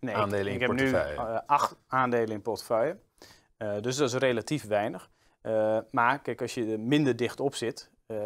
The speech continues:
Speaker 1: dan moet je misschien ook zeggen, nou, ik wil nooit meer dan tien procent in één bedrijf hebben zitten.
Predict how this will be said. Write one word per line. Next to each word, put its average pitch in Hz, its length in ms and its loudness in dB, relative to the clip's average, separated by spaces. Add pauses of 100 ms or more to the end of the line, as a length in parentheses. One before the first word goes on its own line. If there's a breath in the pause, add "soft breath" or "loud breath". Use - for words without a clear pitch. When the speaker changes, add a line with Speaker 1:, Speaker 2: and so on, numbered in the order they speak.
(100)
Speaker 1:
dan 120 160 -2
moet 120 140 -4
je 117 60 -8
misschien 113 260 -6
ook 123 80 -8
zeggen, 120 240 -4
nou, 101 120 -4
ik 104 80 -12
wil 107 240 -2
nooit 151 400 4
meer 127 180 -2
dan 123 140 -4
tien 127 200 -2
procent 110 400 -6
in 104 80 -6
één 104 160 -8
bedrijf 117 380 2
hebben 95 220 -10
zitten. 87 360 -10